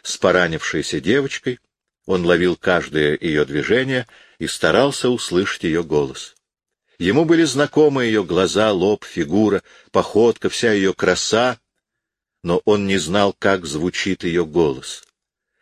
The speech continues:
Однажды в Люксембургском саду ему показалось, что до него долетело несколько сказанных ею слов — но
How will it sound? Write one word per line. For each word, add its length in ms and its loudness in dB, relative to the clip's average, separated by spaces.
Однажды 560 0
в 60 0
Люксембургском 720 -4
саду 420 0
ему 260 0
показалось, 760 0
что 240 0
до 120 2
него 300 2
долетело 600 0
несколько 600 -2
сказанных 800 -2
ею 320 0
слов — 580 -2
но 200 -2